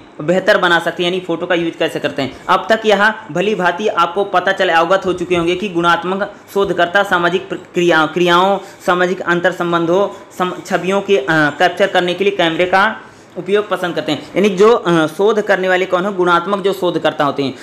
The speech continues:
वो क्या होता है कि अगर उनको किसी भी चीज़ को बताना है या समझाना है, चाहे सामाजिक क्रिया हो, चाहे सामाजिक अंतरक्रिया हो, या छवियों को, छवियों को उपयोग ज़्यादा करना पसंद करते हैं। इन जिन सामाजिक संबंधों पर चर्चा की जाती है, इनमें से अधिकांश आमतौर पर मौखिक संचार होते हैं।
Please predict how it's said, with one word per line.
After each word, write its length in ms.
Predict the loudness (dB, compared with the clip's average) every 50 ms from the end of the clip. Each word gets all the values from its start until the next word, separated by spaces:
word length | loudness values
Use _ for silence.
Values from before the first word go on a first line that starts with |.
| -6 -2
वो 80 | 0 2
क्या 180 | 4 4 4 4
होता 200 | 4 4 2 2
है 60 | 2
कि 120 | 2 2
अगर 200 | 2 4 4 4
उनको 300 | 2 2 0 -2 -2 -2
किसी 360 | -2 -4 -8 -6 -4 -4 -2
भी 300 | 0 0 0 0 0 -2 -6 -16 -16 -8
चीज़ 200 | -4 -4 -4 0
को 420 | 2 4 4 4 4 0 -4 -10 -4 -2
बताना 360 | 0 2 4 4 2 4 4
है 100 | 2 2
या 60 | 2
समझाना 480 | 2 0 -2 -2 0 0 0 2 2 2
है, 220 | 2 0 -2 -6 -8 -2 0
चाहे 100 | 0 0
सामाजिक 400 | 2 0 0 2 2 2 2 2
क्रिया 220 | 2 2 4 4
हो, 140 | 4 4 2
चाहे 260 | 2 0 0 0 0
सामाजिक 420 | 0 -2 -2 0 0 0 0 -2 -2
अंतरक्रिया 540 | -2 -2 0 0 -2 -2 0 0 2 2
हो, 280 | 4 4 2 2 0 -4 -10 -6 0
या 120 | 0 0 0
छवियों 560 | 0 -4 -12 -4 -2 -2 0 0 0 -2 0
को, 180 | 0 0 0
छवियों 340 | 0 -2 -4 -2 0 0 0
को 400 | 2 4 4 4 2 0 -4 -14 -14 -10 -8 -8 -4 -2
उपयोग 360 | -2 0 2 4 4 4 6
ज़्यादा 260 | 4 4 4 4 4 2
करना 220 | 2 2 0 0
पसंद 320 | 0 -2 -4 -2 -2 0
करते 200 | 0 0 0 0
हैं। 280 | -2 -2 -2 -4 -6 -10 -18 -20 -20 -20 -20 -20 -20 -6 0
इन 280 | 2 2 4 2 2 0
जिन 300 | 2 2 2 2 0 -2
सामाजिक 440 | -2 -2 0 2 2 2 2 0 0
संबंधों 400 | 0 0 2 2 2 4 2 2
पर 180 | 2 2 0
चर्चा 320 | 2 2 0 0 0 0 -2
की 160 | -2 -2 0
जाती 280 | 2 2 2 2 0
है, 200 | 0 0 0 -2 -4 -8 -6 -2
इनमें 240 | 0 0 0 0
से 140 | 0 2 2
अधिकांश 420 | 2 2 2 2 2 2 2 2 0
आमतौर 360 | 0 0 0 2 2 2 2
पर 160 | 4 2 2
मौखिक 360 | 2 2 0 0 2 0 0
संचार 340 | 0 0 0 2 2 2 2
होते 200 | 2 0 0 -2
हैं। 280 | -2 -2 -4 -6 -10